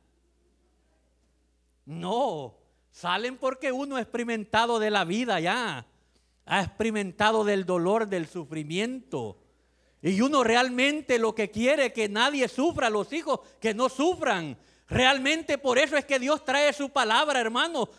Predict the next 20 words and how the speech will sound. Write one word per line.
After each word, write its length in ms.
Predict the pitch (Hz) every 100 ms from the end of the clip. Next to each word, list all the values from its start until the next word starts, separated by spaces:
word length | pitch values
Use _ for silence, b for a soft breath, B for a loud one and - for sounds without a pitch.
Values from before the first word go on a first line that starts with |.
| b -
porque 400 | 247 233 226 254
Él 140 | 294
sabe 520 | - - 254 285 285
que 100 | 262
el 160 | 247 220
día 240 | 302 285
de 100 | 269
mañana, 520 | 247 226 302 311 254 B B
si 180 | - 254
atesoramos 800 | 247 247 247 - 220 262 302 277
su 160 | 285 269
palabra, 580 | 240 220 302 285 277 - B -
va 200 | 156 262
a 40 |
venir 360 | 277 262 277 302
la 240 | 285 254
prueba 340 | 202 262 302 277
y 120 | 262
el 180 | 269 240
dolor, 600 | 240 233 302 311 285